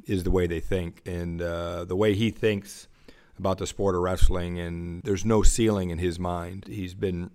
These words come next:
raised by, obviously, an Iowa State great, Nate Carr, and he's been brainwashed in the right way, and I say that, uh, very positively. So, uh, not only is he gonna be an impact guy himself, but he's gonna be an impact guy,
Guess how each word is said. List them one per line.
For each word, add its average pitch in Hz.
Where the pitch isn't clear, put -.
raised 104
by, 92
obviously, 98
an 92
Iowa 90
State 90
great, 95
Nate 90
Carr, 87
and 90
he's 104
been 92
brainwashed 107
in 98
the 92
right 95
way, 82
and 90
I 98
say 95
that, 87
uh, 92
very 92
positively. 85
So, 87
uh, 104
not 113
only 120
is 98
he 117
gonna 104
be 92
an 92
impact 90
guy 98
himself, 87
but 87
he's 98
gonna 92
be 87
an 87
impact 82
guy, 85